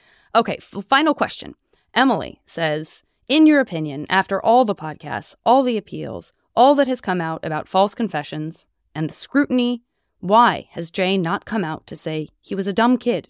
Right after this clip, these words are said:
trying to get out of something and basically just told the police what they wanted to hear and figured it would eventually get worked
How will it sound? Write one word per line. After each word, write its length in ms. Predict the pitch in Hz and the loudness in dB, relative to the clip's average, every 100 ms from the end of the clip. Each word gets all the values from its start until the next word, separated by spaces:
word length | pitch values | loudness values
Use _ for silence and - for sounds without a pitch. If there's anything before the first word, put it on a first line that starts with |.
| - | -14
trying 300 | - 220 233 | 0 2 4
to 80 | |
get 140 | 202 196 | 2 2
out 100 | 202 | 0
of 80 | 165 | -2
something 400 | 160 151 170 165 _ - | -10 -10 -12 -14 _ -8
and 100 | 175 | 0
basically 420 | 190 202 226 214 | 2 2 -2 -4
just 340 | 190 165 - - | -2 -4 -6 -4
told 260 | 202 202 | 0 0
the 80 | 175 | -4
police 300 | 160 160 - | -8 -8 -8
what 100 | - | -12
they 80 | 143 | -4
wanted 240 | 160 196 | 0 2
to 80 | 180 | 0
hear 320 | 175 156 147 - _ - | -2 -6 -6 -10 _ -6
and 140 | 160 | -4
figured 340 | - 175 170 - | -2 0 0 0
it 60 | |
would 140 | 160 151 | 0 0
eventually 560 | 143 151 147 156 143 | -2 -4 -4 -6 -6
get 220 | - 135 - | -6 -10 -8
worked 300 | 135 - - | -8 -8 -8